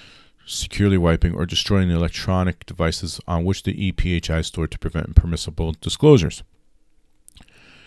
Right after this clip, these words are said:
Parkview Health, eight hundred thousand for failure to securely disclose of paper records containing P H I. Cornell Prescription Pharmacy,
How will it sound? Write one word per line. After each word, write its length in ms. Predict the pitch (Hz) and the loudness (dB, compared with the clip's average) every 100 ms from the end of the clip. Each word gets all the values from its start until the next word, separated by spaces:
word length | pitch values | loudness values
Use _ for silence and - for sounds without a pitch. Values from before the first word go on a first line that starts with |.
| - - - | -20 -20 4
Parkview 440 | - 104 - 107 92 | 6 6 6 8 10
Health, 320 | 120 110 87 | 10 8 6
eight 160 | 98 92 | 4 4
hundred 240 | 98 90 | 4 2
thousand 320 | 107 104 92 | 4 4 4
for 280 | - 90 85 | 0 2 2
failure 320 | 80 101 101 95 | 2 2 4 4
to 180 | - | 2
securely 460 | 90 - - 101 92 | -2 -2 2 4 4
disclose 420 | 85 - 101 92 | 2 0 4 4
of 80 | 85 | 6
paper 300 | - 95 90 | 6 6 4
records 260 | 87 - - | 2 0 -4
containing 460 | - - 90 85 | -6 -4 0 0
P 160 | - 87 | 0 0
H 160 | 82 | 0
I. 200 | 101 85 | -2 -2
Cornell 400 | - - 90 95 | -4 -4 -2 0
Prescription 560 | 90 90 - 110 - 101 | 2 0 0 -4 -4 -8
Pharmacy, 680 | - 110 107 95 - 76 | -4 -2 -2 -4 -6 -8